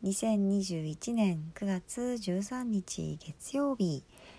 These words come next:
時刻は二十三時をちょっとだけ過ぎたあたりです。えーっとですね、明日なんですが、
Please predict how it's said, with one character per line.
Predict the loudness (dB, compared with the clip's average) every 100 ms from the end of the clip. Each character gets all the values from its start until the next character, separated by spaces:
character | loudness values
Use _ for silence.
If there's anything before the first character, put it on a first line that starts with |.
| -12
時 | -6
刻 | -4 -6 -6 -2
は | 0 2 2 2
二 | 2 0
十 | 0 -6
三 | -6 -4 -2
時 | -2 -2
を | -4 -4
ち | -6
ょ |
っ |
と | -2 0
だ | 0
け | -2 -2
過 | -4 -4
ぎ | -4
た | -4
あ | -4
た | -4
り | -6
で | -6 -8 -6
す。 | -10 -12 -20 -20 -20 -20 -20 -20 -20 -20 -20 -20 -20 -16 -2
え | 2 4 2 2
ー | 0
っ |
と | -2
で | -4
す | -2
ね、 | -4 -6 -14 -20 -20 -20 -20 -20 -20 -20 -12 -2
明 | 0 0 0 0
日 |
な | 2 2
ん |
で | 2
す | 0
が、 | 0 -2